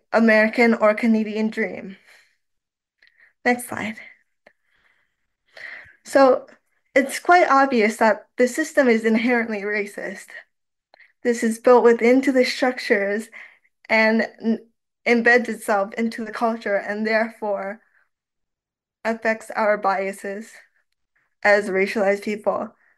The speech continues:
and indigenous people and white people and other people that we have in our worldwide community. So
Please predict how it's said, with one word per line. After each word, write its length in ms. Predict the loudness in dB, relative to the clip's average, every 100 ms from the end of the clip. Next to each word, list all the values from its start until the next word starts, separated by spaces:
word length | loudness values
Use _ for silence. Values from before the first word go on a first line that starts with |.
| _ _ _ _ -2
and 200 | 0 2
indigenous 500 | 0 0 -6 -6 -10
people 500 | -8 -6 -4 -4 -6 -10
and 260 | -6 -2 0
white 220 | 0 -2
people 400 | -6 -4 0 0
and 240 | 0 -2
other 340 | 0 -2 -2 -4
people 540 | -6 -4 -2 -2 -4 _ _ -4
that 140 | -2
we 120 | 0
have 360 | 0 0 -2 -10 _ _
in 120 | -2
our 280 | 2 2 -2 -12 _ _ _ _ -10
worldwide 640 | 0 2 2 2 0 -2
community. 640 | -8 -6 -4 -6 -10 -16 -20 _ _ _ _ _ _ _ _ _ _ _ -20 -20 -20
So 460 | 0 4 4 2